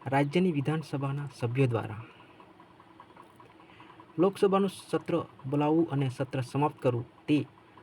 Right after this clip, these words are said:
અધિકાર કોનો છે? રાષ્ટ્રપતિનો. ઉપરાષ્ટ્રપતિના હોદ્દાની મુદત કેટલા વર્ષની હોય છે?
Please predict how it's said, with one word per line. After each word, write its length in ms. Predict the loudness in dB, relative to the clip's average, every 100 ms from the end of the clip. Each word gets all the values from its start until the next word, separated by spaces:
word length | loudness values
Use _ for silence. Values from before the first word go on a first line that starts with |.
| -6
અધિકાર 340 | -4 0 -2
કોનો 340 | -2 -4 -2 -2
છે? 240 | -6 -12 -14 -20 -20 -18 -4
રાષ્ટ્રપતિનો. 720 | -4 -2 -4 -4 -6 -8 -10 -14 -18 -20 -20 -20 -20 -20 -20 -20 -20 -20 -20 -20 -14 -8
ઉપરાષ્ટ્રપતિના 840 | -2 0 0 -2 -6 -2 -2 -2
હોદ્દાની 400 | -2 -2 0 0
મુદત 300 | 0 0 -2
કેટલા 320 | -4 -2 0
વર્ષની 420 | 2 0 -4 -8
હોય 220 | -8 -8
છે? 220 | -10 -10